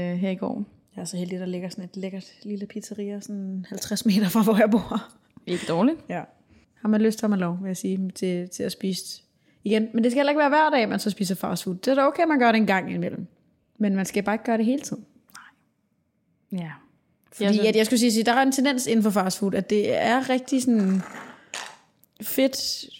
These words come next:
Speaker 2: og kulhydratholdige
Speaker 1: Sukker.
Speaker 2: ja, sukker, altså produkter, ikke? Altså pizza, burger, pasta.
Speaker 1: Og så har man jo hørt den der klamme historie om hamburgeren, der kan ligge på et bord i flere år, uden at,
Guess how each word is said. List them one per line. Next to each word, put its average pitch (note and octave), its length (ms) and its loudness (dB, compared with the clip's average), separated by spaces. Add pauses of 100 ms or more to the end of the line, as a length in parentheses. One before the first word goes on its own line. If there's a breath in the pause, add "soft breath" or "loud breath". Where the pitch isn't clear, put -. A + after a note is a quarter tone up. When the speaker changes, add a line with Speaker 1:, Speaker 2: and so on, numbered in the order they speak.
(120)
Speaker 2:
og G#3+ 180 2
kulhydratholdige G3 1300 2 (420)
Speaker 1:
Sukker. G3 520 2 (440 loud breath)
Speaker 2:
ja, G#3 200 2
sukker, F#3+ 480 2
altså F#3 260 0
produkter, F#3+ 600 -2
ikke? A3 180 0
Altså F#3 260 0 (1000)
pizza, F#3 460 -2 (400)
burger, F3 400 -2 (920)
pasta. - 380 -8 (640 loud breath)
Speaker 1:
Og F#3 60 -6
så G3+ 80 0
har F#3+ 60 2
man F#3 140 2
jo F3 60 2
hørt F3+ 200 2
den D#3 180 -2
der D#3+ 100 0
klamme E3+ 420 0
historie E3+ 540 0
om E3 260 0
hamburgeren, F3 720 0
der F3 100 -2
kan F3+ 160 -8
ligge F3 200 -2
på - 120 -2
et F#3 80 0
bord - 380 -2 (260)
i F3+ 540 -2 (100)
flere F3+ 340 0
år, F3+ 240 -2
uden F3+ 240 0
at, E3+ 120 -4